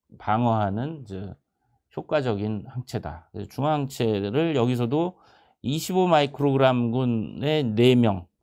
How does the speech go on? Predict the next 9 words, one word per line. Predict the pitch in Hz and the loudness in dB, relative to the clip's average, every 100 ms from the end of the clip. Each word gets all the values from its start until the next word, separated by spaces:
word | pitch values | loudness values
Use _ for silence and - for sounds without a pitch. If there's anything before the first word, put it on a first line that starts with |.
| _ _ _ _ | _ _ _ _
백 | - 127 | -4 0
마이크로그램의 | 156 151 143 147 139 127 120 123 135 113 | 4 4 2 2 4 4 4 4 2 4
네 | 117 | 6
명에서 | 120 117 92 - _ _ _ _ _ _ - 92 120 | 6 4 2 -4 _ _ _ _ _ _ -14 -10 -10
측정을 | - - 165 147 | -12 -6 0 2
했더니 | 127 - 110 107 143 139 | 2 0 -4 -2 0 0
여덟 | 113 123 | 2 2
명 | 120 113 | 2 0
모두 | 104 98 95 143 180 | -2 -4 -6 -8 -8